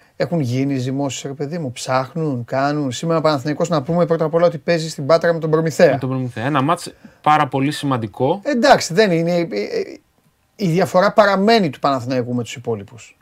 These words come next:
Speaker 1: Αν ο Παναθηναϊκός έχει μια διαφορά από τον Ολυμπιακό, η οποία φαίνεται πλέον, νομίζω όμως ότι έχει και από τους άλλους.
Speaker 2: Έχει,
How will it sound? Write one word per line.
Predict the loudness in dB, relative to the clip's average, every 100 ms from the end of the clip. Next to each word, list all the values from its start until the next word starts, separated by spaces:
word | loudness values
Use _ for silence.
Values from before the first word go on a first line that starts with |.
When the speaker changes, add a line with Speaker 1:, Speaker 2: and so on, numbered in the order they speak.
| _
Speaker 1:
Αν | -2 2
ο |
Παναθηναϊκός | 2 0 -2 -4 -4
έχει | -4
μια | -2
διαφορά | -2 -2 2 2
από | 2
τον | -2
Ολυμπιακό, | -4 -2 -2 -2 -2 0
η | -2
οποία | -2 -4
φαίνεται | -2 -2 -2 -4
πλέον, | -6 -6 -6 -10 _ _ _ _ _ _ _ _ _ _
νομίζω | -4 -2 -2 -2
όμως | -2 -4
ότι | 0 0
έχει | 0
και | -6
από | -8
τους | -4
άλλους. | -4 -6 -16 _ _ _
Speaker 2:
Έχει, | 0 0 0 -4 -6